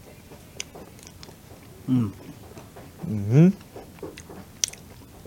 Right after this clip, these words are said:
Speaker 1: Check, taste the, what's that, granola bar? The cream. Is that fresh cream too? Damn.
Speaker 2: It's whipped cream, banana,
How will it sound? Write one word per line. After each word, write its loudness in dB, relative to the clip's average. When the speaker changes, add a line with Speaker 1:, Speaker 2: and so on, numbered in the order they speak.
Speaker 1:
Check, 2
taste -4
the, 0
what's 0
that, 0
granola 6
bar? 8
The -6
cream. 8
Is -8
that 4
fresh 0
cream 8
too? 0
Damn. -4
Speaker 2:
It's -12
whipped 12
cream, 10
banana, 10